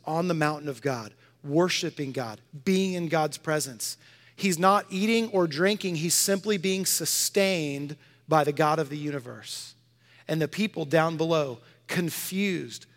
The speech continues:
compromising, creating their own idols to worship. And what does Moses do when he gets down there with them? He does something really strange,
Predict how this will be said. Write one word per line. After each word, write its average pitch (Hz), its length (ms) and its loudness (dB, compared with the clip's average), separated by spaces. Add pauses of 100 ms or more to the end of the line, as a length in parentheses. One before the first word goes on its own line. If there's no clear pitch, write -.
(120)
compromising, 139 1200 -4 (680)
creating 202 640 6
their 170 320 4
own 190 400 2
idols 160 600 2 (280)
to 190 120 0
worship. 151 640 0 (540)
And 185 240 4
what 196 140 8
does 247 160 0
Moses 220 400 4
do 202 260 2
when 220 160 2
he 196 80 0
gets 185 240 2
down 165 280 4
there 214 100 0
with 226 180 0
them? 233 280 -2 (1200)
He 190 100 -2
does 220 220 6
something 214 360 2
really 208 280 8
strange, 147 1200 -2